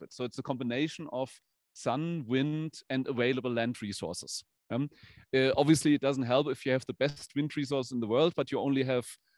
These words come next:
let's say, if you're Vatican City and you have the best wind resources, you will never become a super big, uh, hydrogen exporter because you only have one square kilometer, uh, at your, at your disposal.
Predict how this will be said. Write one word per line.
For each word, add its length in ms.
let's 260
say, 140
if 120
you're 120
Vatican 440
City 440
and 160
you 60
have 120
the 80
best 240
wind 180
resources, 540
you 80
will 120
never 240
become 380
a 80
super 300
big, 180
uh, 220
hydrogen 520
exporter 460
because 280
you 80
only 160
have 120
one 120
square 200
kilometer, 480
uh, 180
at 120
your, 160
at 100
your 80
disposal. 360